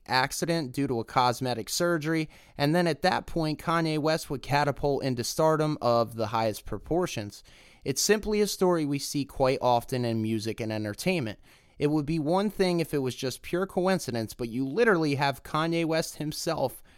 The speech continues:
sitting there confirming it. So then as you hear people call Kanye crazy and demonize him through the media, you have to start to wonder who the crazy ones actually are.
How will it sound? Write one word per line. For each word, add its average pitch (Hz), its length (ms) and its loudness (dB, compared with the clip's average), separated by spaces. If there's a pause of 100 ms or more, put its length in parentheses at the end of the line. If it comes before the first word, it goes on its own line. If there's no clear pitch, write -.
(200)
sitting 165 440 2
there 135 200 2
confirming 117 640 -2
it. 95 140 -12 (420)
So - 200 0
then 208 200 2
as 208 120 2
you 190 120 2
hear 185 200 6
people 180 320 0
call 151 300 2
Kanye 131 500 -2
crazy 180 560 0
and 110 220 -4
demonize 127 600 0
him 117 180 -4
through 127 220 -2
the 110 120 -6
media, 151 480 0 (320)
you 185 100 0
have 220 260 -4
to 214 100 -8
start 202 340 -2
to 180 60 2
wonder 165 360 2
who 147 180 0
the 127 140 -2
crazy 120 400 -2
ones 107 380 -4
actually 104 560 -6
are. 123 380 2